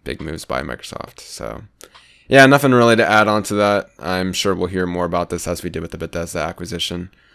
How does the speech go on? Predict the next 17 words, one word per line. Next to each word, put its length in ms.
um, 500
in 100
the 60
months 260
to 80
come. 400
I 80
don't 120
even 180
think 180
they've 380
publicly 420
spoke 320
about 240
this, 160
have 160
they? 160